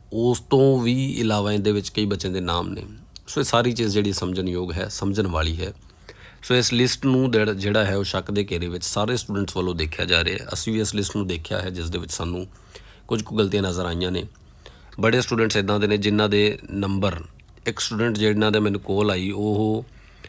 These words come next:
ਉਣੰਜਾ ਨੰਬਰ ਉਹਨਾਂ ਦੇ ਹੈਗੇ ਨੇ, ਉਹ ਬੀ ਸੀ ਕੈਂਡੀਡੇਟ, ਕੈਂਡੀਡੇਟ ਹੈਗੇ ਨੇ। ਉਹਨਾਂ ਦਾ ਜਿਹੜਾ ਬਰਥ ਹੈ ਉਹ ਨਾਈਨਟੀਨ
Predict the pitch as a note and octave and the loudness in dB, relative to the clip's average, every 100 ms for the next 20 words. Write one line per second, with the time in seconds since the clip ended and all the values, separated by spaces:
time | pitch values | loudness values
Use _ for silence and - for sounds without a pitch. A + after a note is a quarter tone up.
0 | - - - A2+ A#2 B2+ C3+ B2 A#2 A#2+ | -20 -12 -2 0 4 6 6 6 4 4
1 | A2+ A2+ G#2+ F#2 G2 G#2+ G#2+ A2 F#2+ G2 | 2 2 2 0 0 0 2 0 -2 -2
2 | - B2 A2 G#2 G#2 G#2 - - - - | -2 0 0 0 0 -2 -4 -16 -20 -10
3 | F#2+ F#2 F#2+ F2 F2 F#2 G2 G2+ - - | -8 -6 -6 -6 -6 -4 -2 -4 -8 -20
4 | - - - - - G#2+ A2+ A#2 A#2 A2+ | -20 -20 -20 -18 -8 -2 2 4 4 4
5 | A2 G2 G2+ - F#2+ F#2 F#2+ - G#2+ G#2+ | 4 2 0 -2 -4 -4 -2 -2 0 0
6 | G#2 G2+ F#2+ F#2+ F#2+ G#2 G#2 G#2 | -2 -4 -2 -4 -2 0 2 0